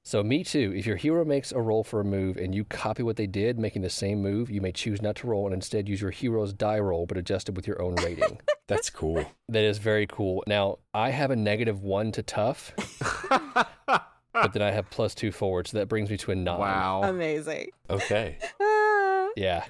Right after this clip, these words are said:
Speaker 3: So, which gremlin do you wanna go after? The one who's throwing knives or the one that looks like, um, John McClane?
Speaker 1: <laughs>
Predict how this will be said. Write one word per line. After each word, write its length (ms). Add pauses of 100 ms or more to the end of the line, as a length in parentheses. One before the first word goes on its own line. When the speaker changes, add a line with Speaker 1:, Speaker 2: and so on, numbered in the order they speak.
Speaker 3:
So, 480
which 300
gremlin 340
do 60
you 100
wanna 160
go 160
after? 320
The 80
one 220
who's 320
throwing 340
knives 540
or 220
the 120
one 200
that 120
looks 200
like, 200
um, 460 (600)
John 260
McClane? 360
Speaker 1:
<laughs> 1600